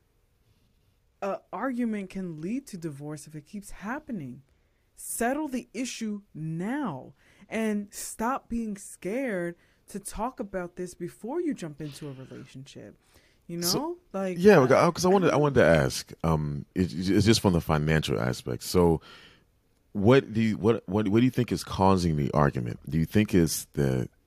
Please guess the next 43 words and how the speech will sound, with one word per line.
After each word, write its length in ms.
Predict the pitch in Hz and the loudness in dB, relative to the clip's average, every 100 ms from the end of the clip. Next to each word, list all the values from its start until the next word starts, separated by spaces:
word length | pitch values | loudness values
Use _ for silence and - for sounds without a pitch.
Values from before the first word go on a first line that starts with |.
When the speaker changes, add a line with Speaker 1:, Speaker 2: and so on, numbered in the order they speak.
| - | -2
Speaker 2:
not 180 | 78 82 | 0 2
having 280 | 82 73 73 | 0 0 -2
enough 200 | 65 - - | -4 -6 -4
access 480 | 95 - - 120 - | -2 0 2 2 0
to 160 | 120 | -2
the 80 | 110 | 0
money, 480 | 101 110 104 107 107 - - - - | 0 2 2 0 -4 -10 -20 -14 -2
or 140 | 87 | 0
is 100 | 82 | 0
it 160 | 80 - _ _ | -2 -6 _ _
financial? 360 | 90 87 85 - | -2 -2 -2 -4
Do 80 | |
you 60 | 101 | -4
think 200 | - 95 | 0 0
it's 140 | 87 | 0
more 320 | 82 85 85 80 | 0 2 2 0
financial 400 | 80 78 73 69 | 0 -2 -2 0
literacy? 560 | 71 87 87 120 127 113 | 0 2 2 2 2 0
Like, 200 | 69 - | -2 -2
maybe 220 | 73 69 | -4 -4
someone 420 | - 78 76 73 | -2 0 2 2
is, 340 | 69 69 65 - - - - | 0 0 -4 -8 -16 -20 -8
um, 160 | 80 71 | -4 0
and 140 | 107 | 4
these, 160 | 123 147 | 4 6
all 140 | 120 143 | 10 10
these 120 | 139 | 10
things 160 | 123 | 8
are, 300 | 104 104 92 58 - | 10 12 10 6 2
you 80 | |
know, 160 | 104 80 | 4 4
could 320 | - 104 - | 6 4 2
contribute 440 | - 78 101 76 67 | -6 2 6 6 4
to 160 | 73 | 4
it, 120 | 69 69 | 2 2
but 200 | 69 76 | -2 0
do 100 | 85 | -2
you 100 | 90 | 0
think 200 | 101 85 | -2 0
someone 360 | 90 80 78 | 2 2 2
is 280 | 76 71 - - - - _ - | 2 0 -4 -12 -20 -20 _ -12
spending 440 | - 95 92 87 | -4 0 0 0
irresponsibly 840 | 69 73 - 73 76 82 95 120 | -2 -4 -2 -2 -2 -2 0 0